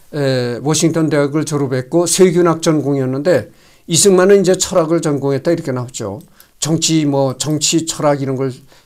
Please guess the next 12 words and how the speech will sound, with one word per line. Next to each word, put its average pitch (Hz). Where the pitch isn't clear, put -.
했다고 139
나왔는데, 123
여기는 202
서재필이가 185
박사라고 160
나왔는데 143
어떤 214
데, 220
어떤 202
그 180
자료를 165
보면 175